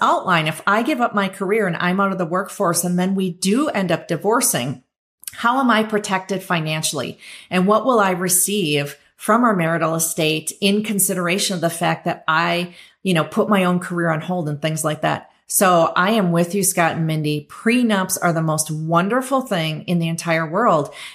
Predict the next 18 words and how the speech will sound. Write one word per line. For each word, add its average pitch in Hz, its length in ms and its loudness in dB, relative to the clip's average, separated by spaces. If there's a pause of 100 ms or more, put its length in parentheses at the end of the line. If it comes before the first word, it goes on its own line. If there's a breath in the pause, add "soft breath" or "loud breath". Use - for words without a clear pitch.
because 220 420 2
they 214 140 4
are 226 100 2
your 202 380 0
chance 196 420 -2
to 175 100 -4
say, 170 280 0
"This 202 260 0
is 320 160 -2
how 202 300 -2
we 175 840 -2 (200 soft breath)
want 175 280 2
our 165 180 2
divorce 160 380 -2
to 165 80 -6
happen," 160 360 -2
versus 151 600 0 (260 soft breath)
how 170 540 2